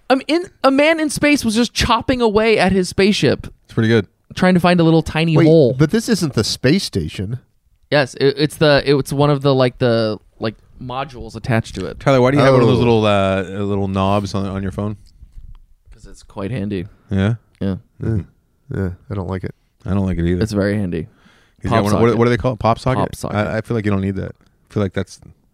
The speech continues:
Speaker 2: not something you need.
Speaker 1: Yeah, but the, you, you never realize how much your pinky is, uh,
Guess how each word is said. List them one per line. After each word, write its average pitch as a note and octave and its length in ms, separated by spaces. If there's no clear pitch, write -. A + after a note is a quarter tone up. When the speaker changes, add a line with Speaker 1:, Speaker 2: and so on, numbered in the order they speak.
Speaker 2:
not F#2+ 220
something F2 220
you E2+ 60
need. F#2 280
Speaker 1:
Yeah, A2+ 140
but G#2+ 160
the, - 120
you, A#2 200
you B2 120
never B2+ 200
realize B2 260
how B2 120
much A#2 220
your G2+ 140
pinky B2 560
is, F#2+ 200
uh, E2+ 300